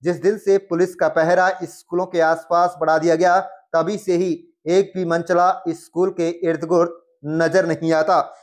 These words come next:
इसके लिए वो एसपी नरेंद्र सिंह बिजारनिया तथा एसटीएम डॉक्टर चिनार चहल का आभार व्यक्त किया है। आपको बता दें कि जब सुबह स्कूल आती हैं, जब छात्राएं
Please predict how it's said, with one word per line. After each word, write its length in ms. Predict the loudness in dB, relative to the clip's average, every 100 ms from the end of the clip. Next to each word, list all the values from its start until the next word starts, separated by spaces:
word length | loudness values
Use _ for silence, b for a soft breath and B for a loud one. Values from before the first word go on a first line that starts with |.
| B
इसके 220 | -10 -2 0
लिए 140 | 4
वो 220 | 2 2 0
एसपी 480 | 0 -2 -8 -8
नरेंद्र 360 | 0 2 2 0
सिंह 200 | -4 -6
बिजारनिया 520 | -2 0 2 -2 -4
तथा 580 | -6 0 0 0 -4 -6 0
एसटीएम 500 | 0 -2 -4 -2 -2
डॉक्टर 460 | -2 -2 2 0
चिनार 340 | 0 -2 0 0
चहल 340 | 0 2 2
का 180 | 2 0
आभार 520 | 2 0 2 2 2
व्यक्त 260 | 0 -2 -4
किया 240 | -2 0
है। 240 | 2 0 -2 _ _ _ _ _ _ _
आपको 400 | -2 -2 0 0
बता 320 | 2 0 2 0
दें 180 | -2
कि 420 | -6 -6 -6 -10 _ _ _ _ _ _ _ _ -8
जब 240 | -2 -2
सुबह 380 | 0 2 4 2
स्कूल 480 | 0 -6 -4 0 0 2
आती 320 | 0 0 -2
हैं, 160 | 0
जब 180 | -2 -2
छात्राएं 580 | -2 -2 0 0 -2 -4